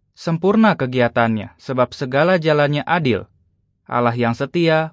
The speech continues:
padanya tidak ada ketidakadilan. Dia adil benar dan lurus hati." Ulangan tiga puluh dua ayat tiga sampai lima.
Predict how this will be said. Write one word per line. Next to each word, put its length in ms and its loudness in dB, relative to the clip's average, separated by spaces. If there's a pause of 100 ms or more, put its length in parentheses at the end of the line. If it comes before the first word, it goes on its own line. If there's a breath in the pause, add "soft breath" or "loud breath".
padanya 480 2
tidak 240 0
ada 240 2
ketidakadilan. 800 -2 (640)
Dia 240 2
adil 320 0
benar 480 2
dan 240 2
lurus 320 -2
hati." 320 -6 (720)
Ulangan 440 0
tiga 280 -2
puluh 240 -2
dua 480 0
ayat 320 -2
tiga 320 0
sampai 440 -2
lima. 360 -4